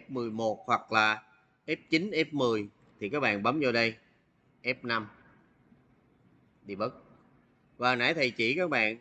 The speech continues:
muốn debug được thì các bạn sẽ vô tool,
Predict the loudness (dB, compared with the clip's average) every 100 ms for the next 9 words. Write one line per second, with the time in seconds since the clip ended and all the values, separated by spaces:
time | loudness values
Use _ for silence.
0 | -2 0 2 2 2 0 0 0 -2 _
1 | _ _ -6 -2 -2 -2 0 2 2 -2
2 | -4 0 2 2 -2 -10 -2 0 0 2
3 | 2